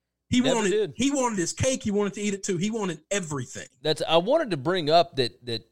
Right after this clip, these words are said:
Speaker 2: Scottie Pippen is really kinda being painted in a bad light, but I
Speaker 1: But so, hey, he
Speaker 2: I think
Speaker 1: had
Speaker 2: he
Speaker 1: a chance
Speaker 2: deserves
Speaker 1: to
Speaker 2: it.
Speaker 1: walk it back.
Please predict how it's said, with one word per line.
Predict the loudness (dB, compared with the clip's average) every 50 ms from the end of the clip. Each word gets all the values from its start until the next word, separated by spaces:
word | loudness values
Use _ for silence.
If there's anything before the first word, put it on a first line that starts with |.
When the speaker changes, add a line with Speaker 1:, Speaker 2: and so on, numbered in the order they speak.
| _ _ _
Speaker 2:
Scottie | -14 -2 2 2 2 2 2
Pippen | -2 -4 -4 -4 -4 -6 -6
is | -6 -6 -6
really | -6 -6 -4 -4 -6
kinda | -4 -4 -4 -4 -4
being | -4 -4 -4 -6 -6
painted | -8 -8 -8 -8 -6 -6 -8
in | -8 -4
a |
bad | 0 2 2 4 2 2
light, | 0 0 0 0 -2 -6 _ _ _ -6 _
but | 0 0 2
I | 0 0 -2 -6 -10 -16 _ _ _ _ _ _ _ _ _ _ _ _ _ _ _ _ _ _ -4
Speaker 1:
But | -2 -2
so, | 0 -2 -2 -2 -2 -4
hey, | -4 -4 -4 -4
he | -4 -2 2 4
Speaker 2:
I | 4
think | 4 4 4
Speaker 1:
had |
Speaker 2:
he | 2 2
Speaker 1:
a |
chance | 0 0 2
Speaker 2:
deserves | 4 4 4 4 4
Speaker 1:
to | 0 0
Speaker 2:
it. | 2 2
Speaker 1:
walk | 2 0 0 -2
it | -4 -2 0
back. | 0 0 0 0 -2 -4 -8